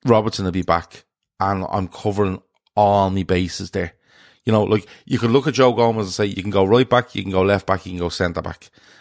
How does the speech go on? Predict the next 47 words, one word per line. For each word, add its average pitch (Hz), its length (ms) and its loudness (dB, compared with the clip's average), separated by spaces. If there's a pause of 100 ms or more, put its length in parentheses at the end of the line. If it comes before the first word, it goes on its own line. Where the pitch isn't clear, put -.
(140)
I'll 101 120 4
use 101 240 2
the 107 140 0
other, 113 180 0
and 92 120 0
I, 90 180 -2 (120)
and 92 140 0
I 85 40 2
have 87 180 0
the 95 100 2
other 104 100 4
three 95 220 -4
centre 85 300 -4
halves. 80 320 0
Now, 95 60 -2
you, 95 140 0 (160)
you 87 160 -4
are 98 220 4
relying 90 340 0
then 85 200 2
on 85 100 -4
them 85 100 -4
all 85 140 0
to - 100 -12
stay 73 200 -6
fit, 120 300 0 (360)
which 107 180 0
is 92 80 -4
a 87 60 -2
worry. 117 320 0 (420)
But 107 140 2
I'm 107 80 0
sure, 143 340 4
like, 120 180 2 (540)
we're 135 160 4
all 135 80 4
sitting - 280 -2
here 110 180 2
and 104 100 0
we're 90 60 0
kind 113 480 -4
of 101 80 -6
throwing 95 420 -6 (320)
odd 98 200 2
names 92 360 -2
out 90 140 0
here. 90 320 -4